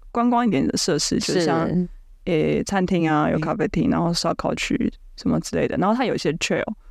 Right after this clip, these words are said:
Speaker 1: 我觉得看起来是蛮可爱。然后它的路线是，也是到岸边，然后搭一个七分钟的船。
Speaker 2: 嗯哼，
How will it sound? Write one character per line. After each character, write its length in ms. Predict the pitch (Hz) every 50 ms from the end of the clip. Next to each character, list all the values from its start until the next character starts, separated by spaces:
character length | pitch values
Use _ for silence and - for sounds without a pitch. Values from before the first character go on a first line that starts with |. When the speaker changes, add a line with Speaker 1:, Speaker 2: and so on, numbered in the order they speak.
| - -
Speaker 1:
我 80 | 208
觉 80 | 208 302
得 60 | 359
看 180 | - - 415 339
起 60 | 294
来 100 | 196 185
是 80 | 196 220
蛮 180 | 202 165 165 -
可 100 | - 160
爱。 160 | 147 156 160
然 120 | 156 160
后 240 | 175 196 202 202 202 - - - - - - _ _
它 260 | - - 208 202 196 190
的 100 | 185 170
路 200 | 170 175 170 175
线 200 | - 175 165 170
是， 260 | - - 175 160 151
也 120 | 147 143
是 160 | - - 165
到 340 | 160 - 170 160 151 151 - - -
岸 200 | - 180 175 156
边， 180 | - 151 143 143
然 100 | 131 120
后 120 | 139 147 -
搭 180 | - - - -
一 60 | -
个 260 | - - - - 190 202 -
七 200 | - - - 170
分 180 | 165 170 151 156
钟 180 | 151 151 - -
的 140 | 160 -
船。 320 | - - - - - - 196 233 - - - -
Speaker 2:
嗯 180 | - 240 220 208
哼， 320 | 220 202 202 214 233 247